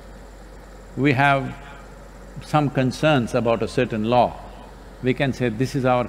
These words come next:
concern, please fix it." But still it is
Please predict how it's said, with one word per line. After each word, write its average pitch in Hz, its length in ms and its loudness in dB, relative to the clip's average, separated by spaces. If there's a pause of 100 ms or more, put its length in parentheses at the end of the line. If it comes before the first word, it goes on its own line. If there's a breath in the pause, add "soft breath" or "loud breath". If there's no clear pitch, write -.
(120)
concern, 107 480 -2
please 127 320 0
fix - 220 -4
it." 123 200 -2 (1200)
But 110 240 -2
still 147 260 4
it 139 160 -2
is 120 180 0